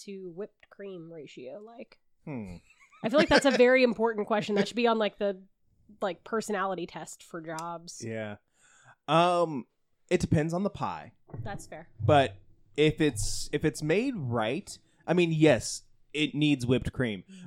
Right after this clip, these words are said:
Speaker 2: But if it's made right, it shouldn't need a lot of it.
Speaker 1: Yeah, I agree. Just, like, enhances the experience more so than the flavor.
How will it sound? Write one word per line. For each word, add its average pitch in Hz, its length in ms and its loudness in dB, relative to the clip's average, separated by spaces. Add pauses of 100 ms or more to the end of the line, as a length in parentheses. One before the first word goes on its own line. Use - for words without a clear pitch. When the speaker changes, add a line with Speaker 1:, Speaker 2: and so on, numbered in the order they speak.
Speaker 2:
But 165 80 10
if 202 100 6
it's 185 160 2
made 165 300 2
right, 117 480 -2
it 110 120 -10
shouldn't - 500 -2
need 127 260 -2
a 95 60 -6
lot 87 420 -10
of - 200 -18
it. - 280 -18 (560)
Speaker 1:
Yeah, 160 140 -20 (680)
I 202 40 -12
agree. 180 340 -16 (1160)
Just, 226 180 -14
like, 208 220 -10
enhances 185 680 -16
the 175 200 -18 (440)
experience 190 680 -14
more 180 140 -12
so 180 180 -12
than 175 140 -14
the 175 80 -18
flavor. 180 400 -18